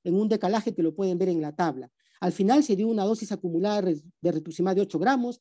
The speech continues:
y de ciclofosfamida de solo seis punto cuatro gramos. Y fíjense los porcentajes de remisión parcial,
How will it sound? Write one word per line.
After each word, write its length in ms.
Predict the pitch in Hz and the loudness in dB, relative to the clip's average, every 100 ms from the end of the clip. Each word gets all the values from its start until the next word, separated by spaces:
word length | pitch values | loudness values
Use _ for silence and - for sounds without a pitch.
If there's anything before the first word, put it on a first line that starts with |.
| _ | _
y 60 | 196 | -2
de 120 | 185 | 0
ciclofosfamida 680 | - 175 185 170 156 180 220 | 0 -4 -4 -6 -4 -2 0
de 100 | 175 | -2
solo 240 | 208 196 | 0 -2
seis 180 | 185 196 | -2 -4
punto 300 | 202 190 175 | -4 -6 -6
cuatro 240 | 185 156 | -8 -8
gramos. 340 | 147 143 123 - _ _ - | -8 -8 -10 -20 _ _ -2
Y 100 | 190 | 4
fíjense 260 | 302 302 | 6 6
los 120 | 285 | 4
porcentajes 440 | 233 175 190 247 262 | 2 -4 -2 -2 0
de 80 | 226 | 0
remisión 380 | 180 160 240 | 0 0 -2
parcial, 440 | 208 170 277 269 | -2 -4 0 0